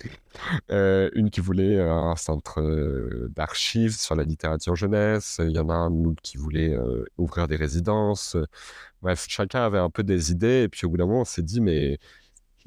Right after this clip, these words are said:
pourquoi on ferait pas ça ? Et pourquoi on ferait pas tout ça dans un seul et même lieu ? En se rendant compte en même temps qu'on n'avait pas en France, euh, alors que ça existe dans d'autres pays, donc, euh, à Stockholm, euh, à, en Angleterre ou en,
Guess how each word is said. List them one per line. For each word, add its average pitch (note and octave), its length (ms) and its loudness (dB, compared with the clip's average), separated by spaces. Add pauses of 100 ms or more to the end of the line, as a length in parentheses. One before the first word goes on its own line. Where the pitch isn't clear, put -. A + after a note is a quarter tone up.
pourquoi A#2 300 0
on G#2+ 40 0
ferait F2 200 -4
pas F2+ 180 -4 (220)
ça ? C3+ 480 -2
Et G2 80 2
pourquoi F2 260 -2
on A#2+ 60 -2
ferait F#2 160 -4
pas F2+ 120 -2
tout - 160 -8
ça A2+ 200 0
dans F#2+ 200 0
un F2 200 2
seul - 280 -2
et G2+ 40 2
même E2+ 260 2
lieu ? A#2 240 0 (880)
En A#2+ 140 2
se G2+ 80 -4 (100)
rendant G#2+ 300 2
compte B2+ 260 -2
en A2+ 60 2
même G2 160 2
temps C#3 240 0 (160)
qu'on A#2+ 400 0
n'avait G2+ 200 2
pas C3 360 -2
en G#2+ 100 2
France, - 720 -4 (400)
euh, G2 300 2
alors F2+ 220 0
que - 60 -10
ça F#2 120 0
existe G#2 280 0
dans G2 140 2
d'autres F2+ 240 -2
pays, A2 320 2
donc, G#2 320 -2
euh, F2+ 300 2 (380)
à F2+ 100 -2
Stockholm, G#2+ 840 0
euh, E2+ 480 2
à, E2 540 0
en E2+ 100 2
Angleterre G#2 880 2
ou F2+ 180 2
en, D#2+ 360 2